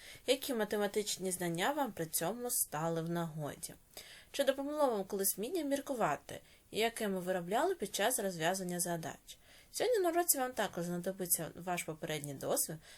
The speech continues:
без нього складно буде досягти успіху у навчанні.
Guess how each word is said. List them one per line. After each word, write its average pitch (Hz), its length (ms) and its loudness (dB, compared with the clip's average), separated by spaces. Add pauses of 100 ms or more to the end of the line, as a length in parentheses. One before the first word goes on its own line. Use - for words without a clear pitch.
(140)
без 175 160 -2
нього 339 180 2
складно 180 540 2
буде 160 360 -6
досягти 156 760 -4
успіху - 680 -4
у 160 100 -6
навчанні. 160 680 -8